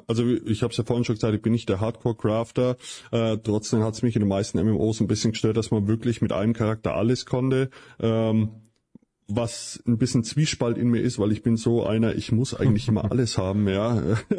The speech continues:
Speaker 1: <laughs> Also, ähm, es würde mich schon stören, weil es halt eben auch ein Meister, also man kann ja wirklich auch ein Meister werden, äh, mit, äh, speziellen oder extra, äh,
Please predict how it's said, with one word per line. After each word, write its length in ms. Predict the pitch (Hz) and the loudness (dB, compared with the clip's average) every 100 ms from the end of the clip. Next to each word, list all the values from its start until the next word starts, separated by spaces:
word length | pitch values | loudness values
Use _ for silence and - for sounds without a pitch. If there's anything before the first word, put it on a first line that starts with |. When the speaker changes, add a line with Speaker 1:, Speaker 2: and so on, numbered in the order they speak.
| 151 | -2
Speaker 1:
<laughs> 400 | - - 196 170 | -6 -20 -8 -4
Also, 540 | 117 110 120 120 117 110 | -2 2 2 4 2 2
ähm, 440 | 113 113 110 107 - - - - | 2 4 2 0 -6 -20 -20 -8
es 300 | - - - | -6 -6 -2
würde 160 | 113 107 | 0 2
mich 140 | 117 | 2
schon 180 | - 113 | 2 0
stören, 420 | - 117 123 123 | 2 0 2 2
weil 140 | 107 117 | 2 0
es 140 | 113 | 0
halt 260 | 120 110 127 | -2 0 -2
eben 180 | 113 | 0
auch 220 | 95 104 110 | 0 0 0
ein 60 | |
Meister, 420 | 95 92 - 156 | 0 0 -2 -2
also 160 | 135 104 | 0 0
man 120 | 101 | 0
kann 120 | 101 104 | 0 0
ja 120 | 101 | 2
wirklich 260 | 104 107 | 0 0
auch 180 | 107 98 | 0 0
ein 120 | 95 | 0
Meister 400 | 92 92 98 - | 0 0 -2 -2
werden, 220 | 123 127 131 - - | 0 0 -2 -10 -8
äh, 180 | - 101 | -2 0
mit, 520 | 98 101 - - - - | 2 0 -4 -12 -10 -4
äh, 400 | 92 98 98 90 | -2 0 0 -2
speziellen 600 | - - 107 - 104 113 110 | -4 -4 -4 0 2 4 2
oder 200 | 101 - | 2 0
extra, 560 | 110 - 98 101 98 | -4 -4 -2 0 0
äh, 340 | - 95 92 | 0 0 0